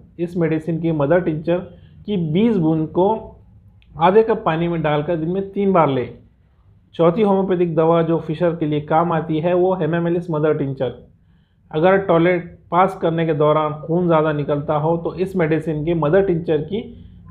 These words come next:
बीस बूंद को आधे कप पानी में डालकर दिन में तीन बार इस्तेमाल करें। खून निकलना बंद होने पर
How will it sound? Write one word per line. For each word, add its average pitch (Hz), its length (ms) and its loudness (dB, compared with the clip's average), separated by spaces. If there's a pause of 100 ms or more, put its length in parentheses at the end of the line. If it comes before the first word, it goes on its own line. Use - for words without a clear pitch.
बीस 220 280 2
बूंद 175 260 2
को 196 180 0
आधे 175 240 2
कप 202 260 -2
पानी 180 220 2
में 190 140 0
डालकर 165 340 2
दिन 175 140 0
में 202 160 -4
तीन 190 200 0
बार 170 140 4
इस्तेमाल 151 400 -2
करें। 135 600 -6
खून 175 220 0
निकलना 160 420 0
बंद 160 220 2
होने 180 220 0
पर 185 260 -4